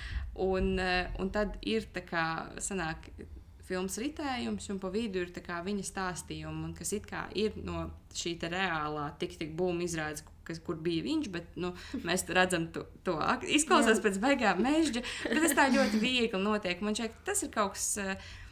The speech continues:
Speaker 1: bet vienkārši tāpēc, ka tas stāsts ir pateicīgs, un,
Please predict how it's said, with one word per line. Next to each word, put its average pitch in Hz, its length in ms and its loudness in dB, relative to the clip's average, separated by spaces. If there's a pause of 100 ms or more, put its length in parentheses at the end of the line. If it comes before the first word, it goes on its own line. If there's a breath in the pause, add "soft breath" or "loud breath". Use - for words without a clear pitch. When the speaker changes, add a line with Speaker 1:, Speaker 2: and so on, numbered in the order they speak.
(360 loud breath)
Speaker 1:
bet 226 260 -6
vienkārši 233 400 2
tāpēc, 214 180 0
ka 196 80 -4
tas 196 260 -4
stāsts 220 520 2
ir 160 80 -6
pateicīgs, - 880 -8
un, 165 200 -4